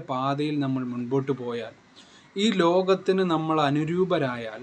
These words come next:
ഒരിക്കലും നമുക്ക് നിത്യജീവൻ അവകാശമാക്കുവാൻ സാധിക്കത്തില്ല. ഈ ലോകത്തിൻ്റെ പ്രഭുവായ സാത്താനോട് നമ്മൾ ചേർന്ന് പോയി കഴിഞ്ഞാൽ ഒരിക്കലും നിത്യജീവൻ അവകാശമാക്കുവാനോ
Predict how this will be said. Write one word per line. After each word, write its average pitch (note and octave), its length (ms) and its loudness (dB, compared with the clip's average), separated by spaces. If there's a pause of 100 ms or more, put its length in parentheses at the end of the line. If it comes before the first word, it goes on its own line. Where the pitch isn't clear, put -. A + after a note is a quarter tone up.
(480)
ഒരിക്കലും F3+ 540 2
നമുക്ക് D3 340 0
നിത്യജീവൻ C3+ 600 -4
അവകാശമാക്കുവാൻ A#2+ 800 -8 (100)
സാധിക്കത്തില്ല. A2+ 540 -14 (1300)
ഈ D#3+ 80 -2 (100)
ലോകത്തിൻ്റെ F#3 540 0
പ്രഭുവായ C3+ 500 -2 (600)
സാത്താനോട് G3 640 2
നമ്മൾ E3 240 2 (120)
ചേർന്ന് D3 280 2
പോയി B2+ 280 -2
കഴിഞ്ഞാൽ A2+ 320 -12 (140)
ഒരിക്കലും C#3 420 -4 (480)
നിത്യജീവൻ E3+ 520 -2
അവകാശമാക്കുവാനോ C#3+ 1000 0